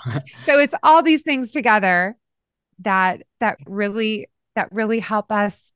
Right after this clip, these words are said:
Speaker 2: to show up in the world the best we can. And I, I can say today, um, I feel better than I did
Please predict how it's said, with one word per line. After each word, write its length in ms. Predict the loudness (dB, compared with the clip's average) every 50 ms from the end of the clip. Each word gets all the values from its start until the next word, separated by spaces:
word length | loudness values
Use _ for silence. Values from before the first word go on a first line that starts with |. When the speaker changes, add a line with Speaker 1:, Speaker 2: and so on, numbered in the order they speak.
| _ _ -12
Speaker 2:
to 560 | -6 -4 -2 -2 -2 -2 -2 -4 -4 -6 -10 _
show 380 | -14 -12 -6 -2 0 2 2
up 320 | 2 2 2 0 -4 _ _ _ _
in 140 | -8 -6 -4
the 100 | -4 -2
world 420 | -2 0 0 0 0 0 -2 -4 _ _ _ _ _ _ _ _ _ _ _ _
the 80 | -6
best 300 | -4 -2 -4 -4 -4 -8
we 60 | -10 -10
can. 380 | -10 -8 -6 -4 -4 -4 -4
And 120 | -4 -4 -4
I, 160 | -6 -6 -6 -4
I 120 | -2 -2 -2
can 160 | -2 -2 -4
say 180 | -2 -2 -4 -4
today, 580 | -6 -6 -6 -4 -2 -2 -2 -2 -4 -4 -6 -4 -4
um, 420 | -2 -2 -2 -2 -4 -6 -10 -12 -14 _ _ _ _ _ _ _ _ _ _ _ _ _ _ _ _ _ _ _ _
I 100 | -2 -2 0
feel 200 | 2 0 0 0
better 540 | 0 0 0 0 2 2 2 0 0 -2 -4 -6
than 120 | -6 -6
I 100 | -6 -6
did 380 | -6 -6 -6 -4 -6 -6 -8